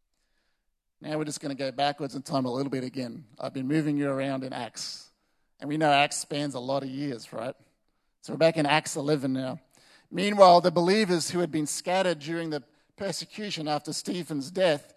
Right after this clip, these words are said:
travelled as fast, as far as Phoenicia,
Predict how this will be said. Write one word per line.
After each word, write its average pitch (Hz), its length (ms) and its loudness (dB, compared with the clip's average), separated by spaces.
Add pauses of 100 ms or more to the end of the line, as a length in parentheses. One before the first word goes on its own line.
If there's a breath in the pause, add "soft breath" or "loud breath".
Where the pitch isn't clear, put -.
(260 soft breath)
travelled 196 460 0
as - 180 -6
fast, 185 640 0
as - 160 -8
far 185 400 2
as 151 260 -6
Phoenicia, 151 680 -6